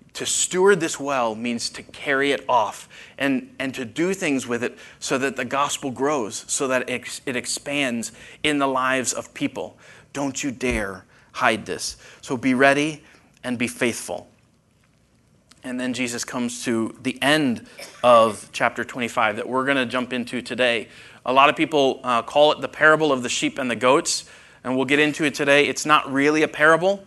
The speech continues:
He uses this analogy, but then he has pretty much just direct words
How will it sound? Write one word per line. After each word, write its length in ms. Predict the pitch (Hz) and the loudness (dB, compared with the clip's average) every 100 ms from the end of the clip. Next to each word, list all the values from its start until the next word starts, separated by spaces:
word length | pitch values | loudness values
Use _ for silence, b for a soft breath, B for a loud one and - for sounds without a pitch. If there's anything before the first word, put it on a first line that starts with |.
| b b b | b b b
He 180 | 127 143 | 0 2
uses 320 | 151 156 - | 2 2 2
this 220 | 151 - | 2 0
analogy, 540 | 131 123 135 160 156 151 | 2 4 4 2 0 0
but 180 | 139 | 0
then 140 | 139 135 | 2 0
he 140 | 127 | 2
has 260 | 123 117 107 - _ _ _ | 2 2 -2 -16 _ _ _
pretty 180 | 175 185 | -2 0
much 220 | 131 - - b b b | 0 -4 -16 b b b
just 260 | 151 - | -2 0
direct 400 | 127 127 135 143 | 0 6 6 4
words 600 | 120 135 127 104 73 - | 2 6 6 4 -2 -10